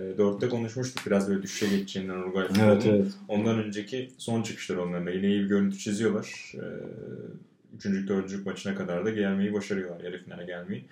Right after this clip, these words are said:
Speaker 1: Orada Uruguay adına da tabii önemli isimlerden biri kaleci Mazurkiewicz. Birçoklarına göre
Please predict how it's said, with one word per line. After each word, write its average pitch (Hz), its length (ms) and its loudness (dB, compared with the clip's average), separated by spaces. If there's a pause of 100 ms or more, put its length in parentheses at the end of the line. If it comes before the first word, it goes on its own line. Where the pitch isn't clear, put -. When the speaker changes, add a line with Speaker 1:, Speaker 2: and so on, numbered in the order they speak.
(160)
Speaker 1:
Orada 110 220 6
Uruguay 123 300 4
adına 139 200 -2
da 127 120 -4
tabii 123 320 -4 (240)
önemli 107 420 -2
isimlerden 110 420 -2
biri 127 100 0
kaleci 117 300 0
Mazurkiewicz. 110 880 -2 (180)
Birçoklarına 95 520 -2
göre 101 340 -2